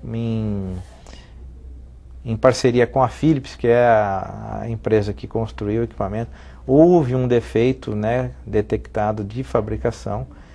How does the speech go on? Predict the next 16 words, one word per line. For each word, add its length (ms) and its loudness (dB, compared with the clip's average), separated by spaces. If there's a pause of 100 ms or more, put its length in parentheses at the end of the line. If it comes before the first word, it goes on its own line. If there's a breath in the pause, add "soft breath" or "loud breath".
(240 loud breath)
Então, 160 4
nós 160 4
estamos 520 0
providenciando 840 2
a 60 4
troca 500 6
do 100 -2
equipamento. 600 -4
Esse 80 -4
equipamento 500 -2
hoje 320 2
tá 300 2 (320 soft breath)
no 100 -2
Porto 400 2
de 100 -2
Santos. 680 -2